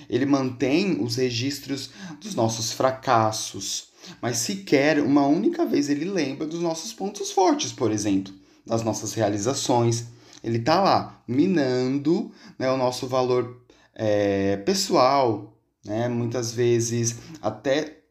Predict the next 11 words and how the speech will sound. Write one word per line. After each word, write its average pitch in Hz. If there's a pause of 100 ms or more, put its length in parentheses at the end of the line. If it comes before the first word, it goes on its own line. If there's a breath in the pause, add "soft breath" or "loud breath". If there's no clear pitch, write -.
nas 190
no-, 131
da 139
nossa 165
existência. 120
Ela 123
é 131
uma 143
voz 139 (340 loud breath)
indiciosa, 160 (540)
pejorativa, 156